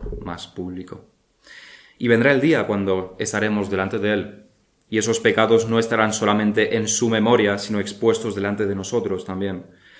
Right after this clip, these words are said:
Los pecados en toda su fealdad, en toda su negrura, tal como realmente son y tal como nunca hemos querido pensar sobre ello. Hemos descrito al mundo, su falta de pensar, su rechazo a pe-, a meditar en sus pecados, en a dónde van, qué hacen, por qué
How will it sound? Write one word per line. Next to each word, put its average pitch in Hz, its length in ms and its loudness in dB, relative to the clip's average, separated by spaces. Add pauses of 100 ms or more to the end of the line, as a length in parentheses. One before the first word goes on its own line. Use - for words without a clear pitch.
(160)
Los 107 160 -2
pecados 113 640 2
en 104 240 -8
toda 113 220 4
su - 160 -6
fealdad, 101 840 0
en 101 120 -8
toda 101 160 -4
su 101 140 -6
negrura, 98 760 0 (320)
tal 107 160 -4
como 107 140 0
realmente 110 400 -2
son 98 360 -6
y 117 100 -10
tal 101 180 -2
como 98 360 -6 (320)
nunca 113 720 -8
hemos 101 320 -12
querido 90 500 -12
pensar 82 480 -12
sobre 82 360 -14
ello. 78 220 -16 (2750)
Hemos 113 240 0
descrito 113 320 -2
al 98 80 2
mundo, 139 640 -2
su - 180 -12
falta 101 240 -4
de 95 60 -2
pensar, 107 480 -4
su - 140 -6
rechazo 107 420 -2
a 95 80 -2
pe-, - 200 -6
a 104 120 -2
meditar 101 460 -2
en 98 80 -6
sus - 180 -12
pecados, 98 600 -6
en 107 100 -10
a 101 60 -6
dónde 101 220 -2
van, 104 320 -4
qué 104 140 -2
hacen, 95 440 -6
por 95 200 -6
qué - 440 -6